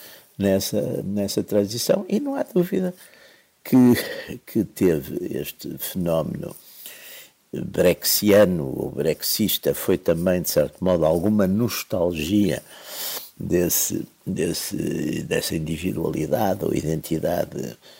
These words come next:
britânica do, do Império, é, e, e que pode exatamente estar, estar, estar a passar por esse tipo de, de, de, de problemática, não é? De problemática do,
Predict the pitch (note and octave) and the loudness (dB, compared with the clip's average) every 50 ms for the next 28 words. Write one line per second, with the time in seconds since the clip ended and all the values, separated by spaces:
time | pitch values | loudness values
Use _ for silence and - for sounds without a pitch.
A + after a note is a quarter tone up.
0 | - - _ _ - - - E2 E2+ D#2 - - F#2+ F#2+ G2 F2+ E2+ D#2+ D2+ - | -20 -20 _ _ -8 -2 0 0 0 0 2 2 4 4 4 4 2 0 -2 -4
1 | - - - - - - - - - - - D#2 D#2+ D#2+ - - F#2+ F#2 G2+ G#2+ | -4 -6 -6 -6 -8 -8 -8 -8 -8 -6 -6 -4 -4 -2 2 4 6 8 8 8
2 | A2+ A#2+ B2 D3 - _ _ _ - - - - - - - - - - C#4 - | 6 4 2 0 -4 _ _ _ -18 -16 -14 -14 -14 -16 -14 -4 -2 -2 -2 -2
3 | - - - - - - - - - - D#3+ - - - - - - - - - | -4 -4 -2 -2 -2 -2 -4 -8 -4 -4 -4 -4 -4 -8 -8 -6 -6 -6 -4 -6
4 | - - - E2+ E2+ - - D2+ D2+ E2 F2 F2 - - - - - - A2 A2 | -6 -4 -2 -2 -2 -2 -4 -4 -2 -2 -2 -4 -6 -8 -10 -10 -6 -4 -2 -2
5 | A2+ F2 - - _ - - G2 F#2+ F#2 - - A2+ G2+ G2 G2 - - F#2+ - | -2 -2 -4 -10 _ -2 -2 0 0 -2 0 2 2 4 4 4 2 2 2 2
6 | - - G#2 G2+ - - - - A2 G2+ - - - - - - - A2+ - _ | 2 2 0 0 -2 -4 -4 -2 -2 0 0 0 -2 -4 -4 -4 -4 -4 -4 _
7 | - G#2 - - A2+ - - - - - - - - - - - - - - _ | -10 -8 -4 -4 -4 -4 -6 -10 -16 -20 -18 -16 -14 -12 -12 -14 -14 -18 -20 _
8 | - D#2+ D2 E2 - - - - - - B1+ A#1 A#1 B1 B1+ - - C#2+ - D2 | -14 -8 -4 -4 -2 -2 -2 -4 -4 -6 -8 -8 -6 -6 -4 -4 -4 -4 -6 -6
9 | - - D2+ C2+ C#2+ D#2 C#2 C#2+ D2 D#2 E2+ - - - - - - D#2 - - | -4 -2 -2 0 0 0 0 0 0 -2 -2 0 -2 -2 0 2 2 2 2 0
10 | - - - - G#2+ B2+ B2+ - - - - - - - - G2+ - D#2 D#2 - | -4 -6 -4 -2 0 0 -2 -2 -6 -6 -6 -4 -4 -4 -4 -4 -2 -4 -4 -4
11 | - E2+ E2+ - F#2 F#2 F2 G2 G#2 G2 G#2+ | -6 -8 -6 -4 -4 -4 -2 -2 -4 -4 -4